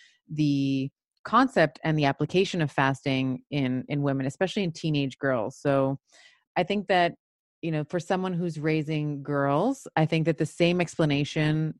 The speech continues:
is still appropriate. Like, mommy's not growing anymore. And the more I eat,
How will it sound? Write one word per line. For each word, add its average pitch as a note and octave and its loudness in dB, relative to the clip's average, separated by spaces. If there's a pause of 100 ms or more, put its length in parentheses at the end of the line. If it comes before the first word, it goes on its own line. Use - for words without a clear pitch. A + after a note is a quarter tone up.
is C#3+ -2
still F3 2
appropriate. D3 2
Like, C#3+ 2
mommy's D#3+ 2
not D#3 2
growing D3+ 2
anymore. C#3 -2 (400)
And D#3 2
the F3 2
more F3 2
I D#3+ 2
eat, F#3 2